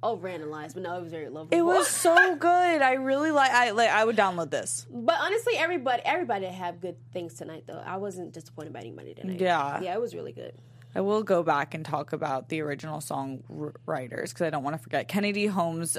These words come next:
Speaker 2: um, was wr-, her original songs was written by Stefan Lichronik, Maggie Szabo, and Shaz Steven,
Speaker 1: Mm.
Speaker 2: Wade Mason. I like the long name.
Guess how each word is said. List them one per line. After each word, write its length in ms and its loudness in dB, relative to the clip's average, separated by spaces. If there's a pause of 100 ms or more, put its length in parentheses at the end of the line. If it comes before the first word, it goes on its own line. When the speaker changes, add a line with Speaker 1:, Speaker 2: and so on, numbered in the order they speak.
Speaker 2:
um, 280 2
was 220 0
wr-, 180 -2
her 300 0
original 340 -2
songs 300 -2
was 180 -2
written 300 -2
by 160 2
Stefan 640 -2
Lichronik, 1120 -4
Maggie 880 -2
Szabo, 1160 0
and 200 -4
Shaz 400 0
Steven, 680 -4
Speaker 1:
Mm. 520 -12
Speaker 2:
Wade 380 4
Mason. 580 -6 (240)
I 60 -10
like 240 -6
the 100 -4
long 280 -6
name. 440 -6